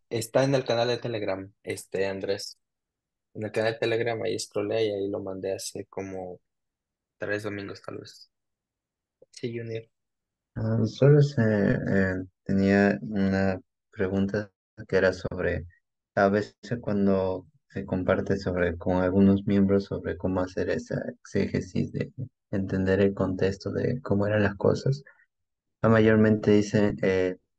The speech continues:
Speaker 2: "Pero esto es canon", entonces, o "está canonizado". Entonces, eh, como para ustedes, como, ¿qué significa esta vi-, esta definición de canon? ¿Acaso es, este, como
Speaker 1: Te
Speaker 2: lo explican como
Speaker 1: spoilearía la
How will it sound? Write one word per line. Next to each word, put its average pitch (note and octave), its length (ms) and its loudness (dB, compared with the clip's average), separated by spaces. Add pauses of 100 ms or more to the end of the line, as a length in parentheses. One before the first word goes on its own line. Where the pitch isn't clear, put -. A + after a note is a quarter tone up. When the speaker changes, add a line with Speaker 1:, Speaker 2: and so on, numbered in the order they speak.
(240)
Speaker 2:
"Pero G2 220 6
esto - 220 -4
es - 120 -10
canon", G2 500 2 (440)
entonces, - 320 -12
o G2 140 0
"está F#2+ 260 -2
canonizado". F2+ 920 0 (680)
Entonces, G2 640 -4
eh, G2 220 -2 (220)
como G#2 320 -2
para G#2 220 6
ustedes, A2+ 920 0
como, G2+ 460 -2 (380)
¿qué A#2 180 4
significa G2+ 720 2
esta G2 280 0
vi-, F#2+ 260 -6
esta G2+ 440 0
definición F#2 760 -4
de F2+ 140 -2
canon? F2+ 420 2 (640)
¿Acaso G2 500 0
es, G2 280 0
este, - 220 -8
como F#2+ 260 2
Speaker 1:
Te - 0 -
Speaker 2:
lo F#2+ 100 2
explican G#2 460 2
como A2 280 4
Speaker 1:
spoilearía A2+ 160 0
la G2 600 0